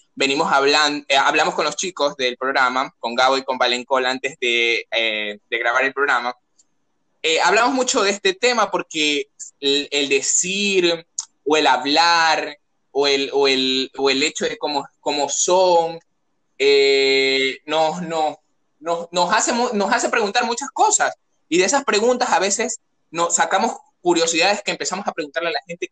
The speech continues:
de si está bien dicho, si no, o experiencias que nos han pasado a través de esto, porque, bueno, estoy, estoy, no estoy introduciéndome todavía al tema porque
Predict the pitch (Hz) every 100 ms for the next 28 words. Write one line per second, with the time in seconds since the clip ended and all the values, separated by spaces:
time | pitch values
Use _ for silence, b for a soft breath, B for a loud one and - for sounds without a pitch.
0 | _ 131 - - - 135 151 147 123 127
1 | 170 - 156 147 143 123 120 147 156 -
2 | B B 208 208 - 175 196 202 196 147
3 | 139 147 139 131 160 156 127 127 135 139
4 | 170 - 107 104 104 117 127 107 - -
5 | 165 180 170 139 180 165 175 202 220 220
6 | 214 202 156 160 151 139 190 202 185 143
7 | 135 170 151 - 185 170 139 - 127